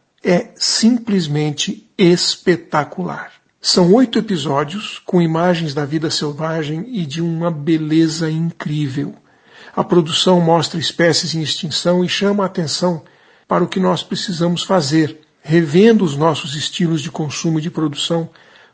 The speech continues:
para preservar a biodiversidade do planeta. Mas foi muito interessante assistir um dos documentários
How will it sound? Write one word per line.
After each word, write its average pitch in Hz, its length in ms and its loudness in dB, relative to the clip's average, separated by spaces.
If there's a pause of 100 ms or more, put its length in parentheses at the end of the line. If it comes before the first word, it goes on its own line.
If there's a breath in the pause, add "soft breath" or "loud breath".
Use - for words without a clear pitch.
(120 soft breath)
para 156 280 0
preservar 165 1080 0
a 175 120 -4
biodiversidade 147 1040 -4
do 147 80 -10
planeta. 156 460 -4 (400)
Mas 180 120 2
foi 214 180 6
muito 220 420 8
interessante 160 840 0 (420 loud breath)
assistir 190 680 0
um 226 200 4
dos 170 200 -2
documentários 156 960 -4